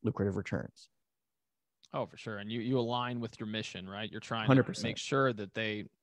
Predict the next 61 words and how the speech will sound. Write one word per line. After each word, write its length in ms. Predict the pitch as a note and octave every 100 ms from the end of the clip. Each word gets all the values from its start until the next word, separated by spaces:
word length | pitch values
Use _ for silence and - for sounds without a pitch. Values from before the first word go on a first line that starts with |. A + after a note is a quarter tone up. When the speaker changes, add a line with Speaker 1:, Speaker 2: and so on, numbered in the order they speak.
| _
Speaker 2:
understand 560 | B2 G#2+ - D#3+ D3+ C3
that 80 | A2+
you're 200 | B2+ C#3+
in, 160 | B2+ A#2+
you 140 | B2
have 180 | B2+ B2+
the 60 | G#2+
skin 260 | - C3+
in 100 | A2
the 80 | F#2
game. 240 | E2 E2 F#2
And 80 | A#2
I 60 |
really 280 | D3 D#3+ C4
like 200 | A#3+ -
that 200 | C3+ A#2
idea 640 | A#2 G#2+ A#2 B2 A2+ G#2+ C#2
of 340 | - G#2+ G#2+ - - -
creating 360 | - E3+ D#3+ C#3+
some 200 | - C#3+
sort 200 | - C#3+
of 60 | B2
content 500 | B2 C3+ C3+ A#2+ A2
that, 180 | A#2 - _ _ _
you 100 | -
know, 220 | B2 B2 G2 _ G#2 -
brings 340 | D#3+ E3+ D#3+
someone 300 | E3+ D#3 C#3+
along 360 | C3 B2+ C3 B2
in 120 | A2+
the 80 | A2
journey. 440 | A2 G#2 F#2+ E2
So, 200 | - A#2
like, 320 | A2+ G#2+ - _ _ -
in 80 | B2
the 80 |
case 220 | A#2 B2 A2+
of 60 |
the 60 | A2+
senior 220 | B2+ G#2+
housing 340 | A2 A2+ G#2
facility, 380 | G#2 G2+ A2+ G#2+
where 120 | G#2
you're 40 | G2+
like, 160 | G2+
"Is 240 | - B2 G#2+
senior 380 | - C#3+ B2+ A#2
housing 340 | A#2 A2 G#2+
dead 240 | G#2+ A2+
now 240 | G#2+ G#2+ G#2+
that, 200 | G#2 G#2 _
you 120 | G#2+
know, 180 | G2 G#2+
covid 400 | - A#2+ A2+ A2
is 120 | G#2
such 220 | - G#2+
a 40 | G2
big, 140 | G2
Speaker 1:
Right. 240 | - A#2 -
Speaker 2:
big 160 | G#2+ G#2
deal?" 400 | F3 D#3 C3+